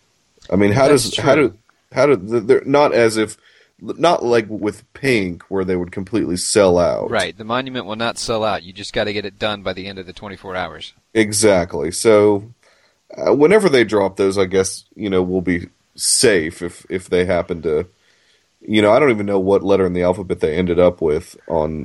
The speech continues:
Speaker 1: the last
Speaker 2: <laughs>
Speaker 1: monument.
Speaker 2: On
Speaker 1: I mean,
Speaker 2: the
Speaker 1: 'cause
Speaker 2: last
Speaker 1: they've
Speaker 2: batch of, uh,
Speaker 1: Yeah.
Speaker 2: on the last batch of monuments. That's a good point. I don't know.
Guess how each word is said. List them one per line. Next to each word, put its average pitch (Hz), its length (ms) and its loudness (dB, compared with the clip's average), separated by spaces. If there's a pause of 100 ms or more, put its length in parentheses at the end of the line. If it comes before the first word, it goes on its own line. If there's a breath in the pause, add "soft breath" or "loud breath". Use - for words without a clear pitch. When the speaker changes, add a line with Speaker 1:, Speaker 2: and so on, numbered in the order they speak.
Speaker 1:
the 82 120 0
last 85 380 2
Speaker 2:
<laughs> - 20 -20
Speaker 1:
monument. 76 480 -10 (380 loud breath)
Speaker 2:
On - 80 -8
Speaker 1:
I - 20 -4
mean, 92 140 2
Speaker 2:
the - 60 0
Speaker 1:
'cause 107 60 6
Speaker 2:
last 104 80 0
Speaker 1:
they've 131 100 6
Speaker 2:
batch 101 300 -2
of, 87 140 -16
uh, 82 300 -10 (380)
Speaker 1:
Yeah. 92 340 2 (1080 soft breath)
Speaker 2:
on 95 100 -18
the 90 40 -14
last 90 260 -10
batch 95 220 -8
of 90 60 -16
monuments. 87 460 -14
That's 95 200 -16
a 98 60 -16
good 90 180 -16
point. 90 360 -16
I 92 100 -18
don't 92 140 -16
know. 90 180 -16